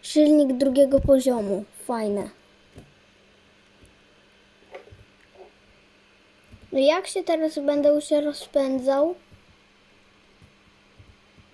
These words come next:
Mm. Ui...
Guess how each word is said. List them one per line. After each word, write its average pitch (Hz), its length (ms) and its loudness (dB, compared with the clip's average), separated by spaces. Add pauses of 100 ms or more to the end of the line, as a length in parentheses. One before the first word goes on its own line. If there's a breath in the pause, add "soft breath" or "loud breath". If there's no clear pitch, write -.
(760)
Mm. 302 540 -2 (1500 soft breath)
Ui... 349 - 0